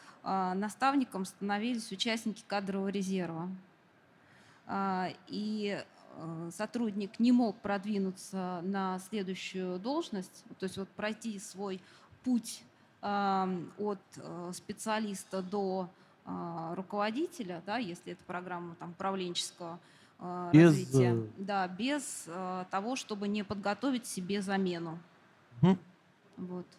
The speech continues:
Speaker 1: И, м, вот. Ну, понятно, что не, не все попадают, конечно, в кадровый резерв, потому что тоже программа кадрового резерва, а, это достаточно жёсткий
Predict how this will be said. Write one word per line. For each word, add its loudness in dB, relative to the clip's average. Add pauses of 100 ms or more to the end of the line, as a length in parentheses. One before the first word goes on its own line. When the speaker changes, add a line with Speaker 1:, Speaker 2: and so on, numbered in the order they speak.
(140)
Speaker 1:
И, -12 (1160)
м, -8 (320)
вот. -10 (300)
Ну, 2 (460)
понятно, 0
что -8
не, 2
не 4
все -4
попадают, -4
конечно, -10
в -20
кадровый 0
резерв, 2
потому 2
что -2
тоже -2
программа 0
кадрового 0
резерва, 0 (540)
а, -2
это -4
достаточно 0
жёсткий -2